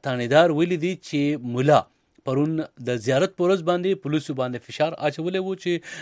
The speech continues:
دغه دوه کسان دې ونیسي او هغو د قرآن سپکاوی کړی دی.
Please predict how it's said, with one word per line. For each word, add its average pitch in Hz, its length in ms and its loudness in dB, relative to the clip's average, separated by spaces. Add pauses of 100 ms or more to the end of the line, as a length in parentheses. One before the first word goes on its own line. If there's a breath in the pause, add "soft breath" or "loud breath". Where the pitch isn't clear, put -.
(120 loud breath)
دغه 139 280 2
دوه 123 220 -2
کسان 156 420 -6
دې 127 320 -8
ونیسي 185 400 -4
او 214 140 -2
هغو 139 260 -4
د 139 220 -8
قرآن 143 280 2
سپکاوی 131 520 2
کړی 185 200 2
دی. 214 160 -2